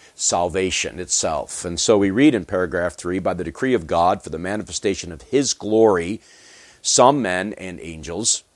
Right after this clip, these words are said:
are predestinated unto everlasting life, and others foreordained to everlasting death."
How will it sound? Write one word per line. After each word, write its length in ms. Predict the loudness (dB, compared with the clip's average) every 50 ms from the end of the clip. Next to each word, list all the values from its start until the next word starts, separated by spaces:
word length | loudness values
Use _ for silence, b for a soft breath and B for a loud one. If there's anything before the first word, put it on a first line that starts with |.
| _ _ _ -2
are 300 | 4 6 8 8 8 6
predestinated 840 | 4 0 -8 -6 -2 0 0 0 0 -4 -6 -2 -2 -2 -2 -2 -4 -6
unto 240 | -8 -8 -8 -8 -8
everlasting 760 | -8 -6 -6 -6 -6 -4 -4 -4 -6 -6 -8 -10 -10 -10 -8
life, 440 | -6 -6 -6 -4 -6 -6 -8 -6
and 120 | -8 -6 -4
others 320 | -4 -4 -2 -2 -4 -4
foreordained 880 | -6 -4 0 2 2 4 4 2 0 -2 -4 -6 -6 -6 -8 -8 -8
to 180 | -8 -8 -6 -6
everlasting 880 | -6 -8 -8 -8 -8 -8 -8 -8 -8 -8 -10 -10 -12 -12 -12 -14 -16 _ _ _ _ _ _ _ _ _ _ _ _ _
death." 560 | 4 4 4 4 2 -4 -10 -20 -20 -20 _